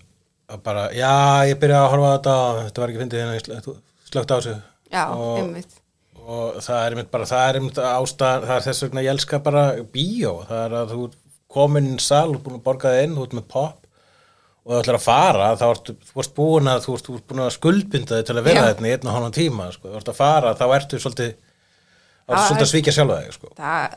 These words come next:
Speaker 2: þá er það líka bara einhver statement, sko. Ég hef
Speaker 1: Já.
Speaker 2: alltaf hugsað ef ég sé einhvern fara úr bíó, ég er alveg, hvað,
Speaker 1: Já.
Speaker 2: hvað triggeraði þennan? Það er eitthvað, eitthvað mikið.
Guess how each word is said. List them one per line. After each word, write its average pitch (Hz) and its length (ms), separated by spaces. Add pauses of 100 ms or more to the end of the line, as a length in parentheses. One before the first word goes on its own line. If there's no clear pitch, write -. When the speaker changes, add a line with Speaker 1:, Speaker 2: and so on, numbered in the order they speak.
(140)
Speaker 2:
þá 180 200
er 202 220
það 240 160
líka 240 160
bara 202 160
einhver 190 140
statement, - 800
sko. - 260 (140)
Ég 190 180
hef 180 80
Speaker 1:
Já. 180 60
Speaker 2:
alltaf 185 420
hugsað 185 320
ef 165 140
ég 175 80
sé 214 100
einhvern - 320
fara 196 320
úr 165 80
bíó, 165 300
ég 147 100
er 120 60
alveg, - 100
hvað, - 460
Speaker 1:
Já. 82 240 (340)
Speaker 2:
hvað 170 400 (100)
triggeraði 175 540
þennan? 180 260
Það 190 220
er - 220
eitthvað, - 500 (420)
eitthvað 220 300
mikið. 208 240